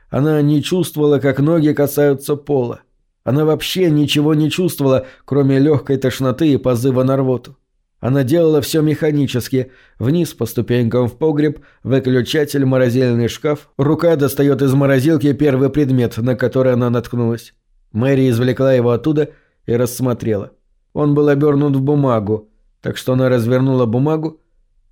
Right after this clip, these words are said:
и вновь посмотрела на него. Баранья нога. Хорошо, значит, у них на ужин будет баранья нога.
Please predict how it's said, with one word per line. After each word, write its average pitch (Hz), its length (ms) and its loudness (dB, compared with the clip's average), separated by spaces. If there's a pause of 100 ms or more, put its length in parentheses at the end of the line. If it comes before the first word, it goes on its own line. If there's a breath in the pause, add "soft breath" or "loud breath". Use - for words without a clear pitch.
(100)
и 113 80 0
вновь 147 360 0
посмотрела 131 640 0
на 123 100 -2
него. 113 420 -4 (840)
Баранья 127 680 0
нога. 113 420 -4 (600 loud breath)
Хорошо, 202 440 -2
значит, 139 380 -2
у 143 40 2
них 139 200 0
на 143 160 0
ужин 151 340 0
будет 139 240 0
баранья 127 540 0
нога. 110 440 -2